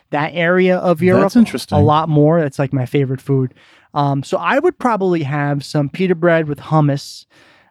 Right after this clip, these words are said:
Speaker 1: um, with some, like, Kalamata olives.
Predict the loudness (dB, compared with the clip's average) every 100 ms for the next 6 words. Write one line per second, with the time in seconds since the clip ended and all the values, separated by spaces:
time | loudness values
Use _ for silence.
0 | -4 0 2 2 0 -2 -4 -10 _ _
1 | -4 0 0 -4 -4 -2 0 -2 -4 -8
2 | -14 _ -4 0 2 0 -2 -2 -2 0
3 | 2 0 -2 -12 -20